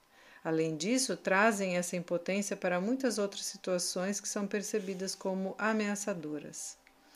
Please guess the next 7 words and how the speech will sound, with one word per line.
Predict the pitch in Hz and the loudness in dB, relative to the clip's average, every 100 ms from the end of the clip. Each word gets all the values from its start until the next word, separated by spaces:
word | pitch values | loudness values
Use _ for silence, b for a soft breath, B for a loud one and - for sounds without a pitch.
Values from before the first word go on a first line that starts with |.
| B B B | B B B
Eles | 220 233 247 - | 2 6 6 4
tomam | - 240 262 262 202 175 | 6 10 10 10 6 4
a | 170 | 2
decisão | 156 143 185 214 233 - 185 151 160 175 202 233 208 B B B B | 0 0 4 6 4 2 -6 -2 4 6 6 2 0 B B B B
de | 185 190 | -4 -2
serem | - 165 165 208 | 0 -2 0 -2
impotentes | 202 247 247 247 285 285 285 - | 0 0 4 6 6 2 -4 -6